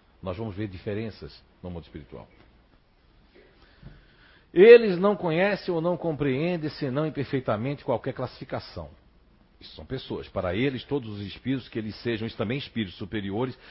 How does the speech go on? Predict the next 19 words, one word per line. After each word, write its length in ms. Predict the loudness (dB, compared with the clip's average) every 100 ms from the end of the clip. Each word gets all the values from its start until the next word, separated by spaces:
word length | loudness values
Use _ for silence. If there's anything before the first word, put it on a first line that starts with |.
| -20
são 200 | -2 0
da 100 | 2
primeira 380 | 0 -2 0 2
ordem, 380 | 2 0 -2 -6
pois 240 | -4 -4
não 200 | -2 -4
podem 440 | -2 0 0 0 -4
apreciar 600 | -6 -8 -6 0 2 0
as 100 | -4
suas 260 | -8 -10 -10
diferenças 600 | -6 -4 -4 -6 -8 -16
de 60 |
saber 420 | -6 -6 -6 -10 -12 -20 -16 -8
e 60 |
de 100 | -6
capacidade 760 | -2 -2 -2 -2 -4 -2 -2 -4
e 40 |
de 100 | -8
moralidade, 680 | -6 -2 -4 -2 0 0 -2